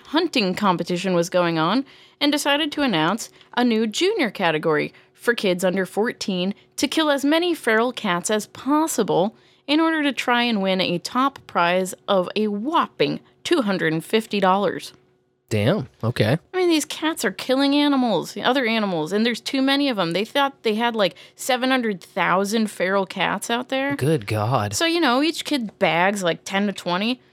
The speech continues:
Speaker 1: That's not gonna hurt.
Speaker 2: Just wean 'em a bit, yeah.
Speaker 1: Yeah, just a little.
Speaker 2: It's out of control.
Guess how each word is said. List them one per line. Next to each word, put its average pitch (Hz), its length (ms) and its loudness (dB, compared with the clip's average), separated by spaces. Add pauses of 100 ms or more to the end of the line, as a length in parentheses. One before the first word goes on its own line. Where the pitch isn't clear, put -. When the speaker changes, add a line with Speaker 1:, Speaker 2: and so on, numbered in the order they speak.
(540)
Speaker 1:
That's 254 120 -2
not 302 160 0
gonna 247 140 2
hurt. 214 320 -2 (220)
Speaker 2:
Just - 360 -2
wean 170 280 2
'em 151 160 2
a 127 40 2
bit, 110 300 0 (160)
yeah. 117 260 -2 (100)
Speaker 1:
Yeah, 311 240 0 (580)
just - 200 -4
a 196 40 2
little. 160 500 0
Speaker 2:
It's - 80 -2
out 127 120 2
of 120 60 0
control. 104 460 -2